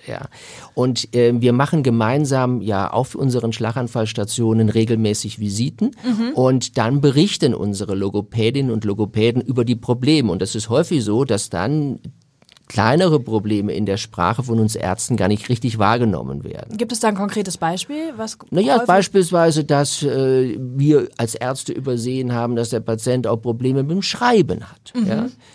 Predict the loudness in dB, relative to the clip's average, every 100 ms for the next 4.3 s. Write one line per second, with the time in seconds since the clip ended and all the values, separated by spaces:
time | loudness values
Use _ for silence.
0 | -6 -6 -4 -2 0 0 -2 0 0 0
1 | 0 0 2 2 0 2 2 0 -4 -4
2 | -2 0 -2 0 -2 0 0 2 2 2
3 | 4 2 4 2 0 -2 -2 -2 -6 -10
4 | -10 -12 -16